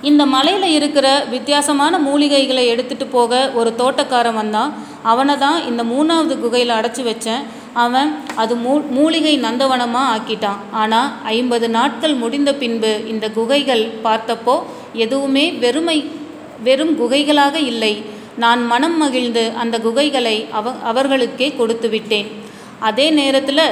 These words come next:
உன்ன மாதிரி தற்கொலை செய்வதற்காக ஏராளமான பேர் வந்திருந்தாங்க. அவங்களையும் உன்ன மாதிரி ஐம்பது நாட்கள் குகைகளை அடைச்சு வச்சேன். நீ எப்படி வெறுமையா வந்திருந்தையோ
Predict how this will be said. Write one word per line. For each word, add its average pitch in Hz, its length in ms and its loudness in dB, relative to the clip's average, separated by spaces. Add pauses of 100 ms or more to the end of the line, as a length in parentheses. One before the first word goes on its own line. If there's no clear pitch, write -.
(140)
உன்ன 285 240 2
மாதிரி 269 480 0
தற்கொலை 254 400 0
செய்வதற்காக 247 760 0
ஏராளமான 254 720 0
பேர் 294 200 0
வந்திருந்தாங்க. 226 720 0 (400)
அவங்களையும் 285 760 2
உன்ன 277 240 0
மாதிரி 247 500 0
ஐம்பது 277 480 0
நாட்கள் 240 600 0
குகைகளை 254 440 2
அடைச்சு 226 300 -2
வச்சேன். 226 400 -2 (380)
நீ 320 260 2
எப்படி 320 340 0
வெறுமையா 294 480 4
வந்திருந்தையோ 247 760 2